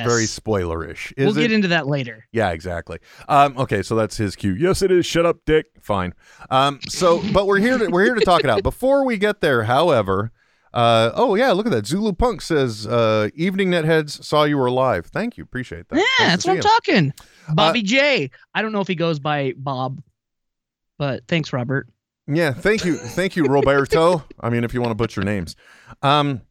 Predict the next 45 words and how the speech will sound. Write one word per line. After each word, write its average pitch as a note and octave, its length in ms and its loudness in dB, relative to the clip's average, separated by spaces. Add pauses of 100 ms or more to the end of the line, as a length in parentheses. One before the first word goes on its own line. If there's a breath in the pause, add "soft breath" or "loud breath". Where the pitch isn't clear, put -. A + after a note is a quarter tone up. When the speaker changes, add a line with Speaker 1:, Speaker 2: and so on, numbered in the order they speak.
(280)
Speaker 1:
I D#3 120 0
just D3+ 180 -2
realized C3 460 0
on A2 100 0
the G#2 80 -4
P A#2 220 -4
C C3 260 -4
now, F#2 220 -2
because G#2 320 -4
I G2 80 -2
set - 260 -6
some A#2 180 -2
things G#2+ 320 -4
up, A#2 200 -2
the, A2 140 -4
the G#2+ 180 -8
Twitter C#3+ 260 -2
alerts A2 500 -2
may A2+ 300 0
just G#2 200 -8
pop G#2 220 0
up G2+ 200 -2
if F2 120 -8
I'm G2 200 -2
mentioned G#2 360 -2
in D3 140 -2
them, D#3+ 220 -2
so E2+ 300 -6 (500 soft breath)
Speaker 2:
Oh. E4 360 2
Speaker 1:
that A#2+ 180 2
would D#3 120 0
be, C#3 140 0
that A2+ 220 -2
would D#3+ 80 2
have C#3 80 -2
been, A#2 220 -14
wow, C3 300 2 (100)
why A2+ 240 0
didn't D3 160 0
we A#2+ 100 0
think C3+ 160 -2
about C3 200 2
that C3 180 0
before? A#2 480 -2 (300)
Speaker 2:
Yeah. G#3+ 360 0